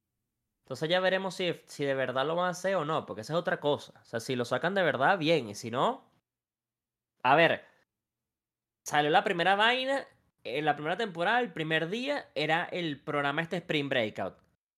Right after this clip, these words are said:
Y a las dos semanas, creo que fue, fue el de los huevos, si no mal recuerdo. Salió el viernes la segunda temporada y ya el, ni siquiera una semana después nos van al programa este de los arquitectos. Ya veremos, marico. Si ellos aprendieron, es lo que digo, o sea, si tú trataste de hacer una vaina,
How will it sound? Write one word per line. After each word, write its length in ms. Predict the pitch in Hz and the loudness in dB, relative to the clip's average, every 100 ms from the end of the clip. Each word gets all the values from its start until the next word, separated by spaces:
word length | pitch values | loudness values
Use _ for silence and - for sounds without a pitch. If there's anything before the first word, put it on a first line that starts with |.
| _ _ | _ _
Y 140 | 151 156 | 0 2
a 80 | 156 | 2
las 160 | 156 | 2
dos 160 | 170 170 | 0 -2
semanas, 320 | 208 233 233 | 0 0 0
creo 120 | 226 | -4
que 80 | 220 | -4
fue, 220 | 226 262 | -2 -2
fue 200 | 247 185 | -2 -2
el 60 | 170 | -2
de 100 | 208 | -2
los 120 | 185 | -2
huevos, 380 | 160 175 123 110 | 0 0 0 -2
si 80 | 123 | -6
no 80 | 131 | -4
mal 140 | 147 | -4
recuerdo. 540 | 151 147 123 107 95 - _ _ _ _ _ _ | -4 -2 -2 -2 -6 -14 _ _ _ _ _ _
Salió 260 | - 139 147 | -2 0 2
el 60 | 175 | 2
viernes 440 | 208 180 135 123 | 4 2 0 -2
la 100 | 131 | -2
segunda 240 | 143 147 190 | -2 -4 -4
temporada 460 | 196 175 220 277 - | -4 0 2 2 0
y 140 | 156 147 | -4 -2
ya 80 | |
el, 340 | 147 156 185 _ _ | -2 -4 -12 _ _
ni 160 | 131 135 | -10 -10
siquiera 280 | 131 160 | -4 -2
una 120 | 151 156 | -2 -4
semana 260 | 160 165 | -4 -4
después 260 | 160 196 202 | -4 -6 -6
nos 120 | 160 | -4
van 120 | 131 | -4
al 140 | 147 160 | -4 -4
programa 260 | 160 165 | -4 -4
este 120 | 170 190 | -4 -2
de 40 | |
los 60 | 185 | -2
arquitectos. 600 | 175 135 208 220 294 - _ _ | -4 -4 -4 -6 -12 -14 _ _
Ya 160 | 120 135 | -2 2
veremos, 380 | 180 269 330 131 | 4 2 0 -4
marico. 320 | 120 143 123 | -4 -4 -6
Si 140 | 120 165 | -6 -2
ellos 160 | 247 | -2
aprendieron, 420 | 294 196 170 240 - - _ | 0 -2 -2 -4 -8 -20 _
es 140 | 190 262 | 0 2
lo 120 | 311 | 2
que 100 | 190 | 0
digo, 260 | 214 190 139 | 0 0 -2
o 20 | |
sea, 320 | 180 127 - _ _ _ _ _ _ | -2 -4 -8 _ _ _ _ _ _
si 160 | - 208 | -6 -6
tú 220 | 269 269 | -6 -6
trataste 440 | 285 285 269 285 | -4 -2 -4 -2
de 60 | 220 | -4
hacer 200 | 165 190 | -4 -6
una 140 | 202 | -4
vaina, 500 | 185 131 113 95 104 | -2 -4 -6 -12 -16